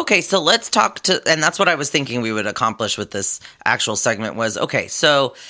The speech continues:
somebody's out there and they're like, "Oh my God, I wanna go to the gym or I need to get in better shape, blah, blah, blah, but I don't wanna commit to a gym right away, or I don't, I don't know how to adjust my diet." And so a lot of people are extremists. So they're gonna go, "Okay,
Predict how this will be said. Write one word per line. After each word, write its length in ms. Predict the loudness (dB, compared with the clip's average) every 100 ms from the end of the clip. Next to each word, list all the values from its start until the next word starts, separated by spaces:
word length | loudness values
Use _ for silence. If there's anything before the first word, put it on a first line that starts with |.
| -8
somebody's 480 | 0 2 2 2 4
out 220 | 2 4
there 120 | 2
and 120 | 2 2
they're 100 | 2
like, 240 | 2 2
"Oh 160 | 0 2
my 160 | 2
God, 300 | 2 4 4
I 80 | 2
wanna 200 | 0 -2
go 220 | 0 2
to 100 | 2
the 120 | 0 0
gym 580 | 4 4 6 4 4
or 120 | 4 4
I 80 |
need 140 | 2 -2
to 100 | 0
get 160 | 0
in 80 | 2
better 220 | 0 0
shape, 280 | 2 2 2
blah, 140 | 0 0
blah, 100 | 0
blah, 380 | 2 4 4
but 260 | 4 0 -2 -8 -18 -16 -4 0
I 80 |
don't 120 | 2 2
wanna 200 | 2 2
commit 340 | 0 2 2
to 140 | 2 2
a 60 |
gym 640 | 2 4 6 6 6 4 4
right 180 | 4
away, 340 | 4 4 4 4
or 160 | 4
I 140 | 4 2
don't, 260 | 2 0 0
I 80 | 0
don't 100 | 0
know 80 |
how 140 | 0 0
to 100 | 0
adjust 300 | 0 -2 0
my 100 | -2
diet." 440 | 0 2 2 0
And 120 | 0 -2
so 320 | 0 0 0
a 40 |
lot 180 | 2 2
of 100 | 0
people 320 | -4 -4 -4
are 240 | 0 2 0
extremists. 760 | -2 -2 0 -2 -4 -6 -4
So 80 | -2
they're 120 | 0
gonna 180 | 0 -2
go, 220 | -2 -2
"Okay, 260 | 0 -2 -4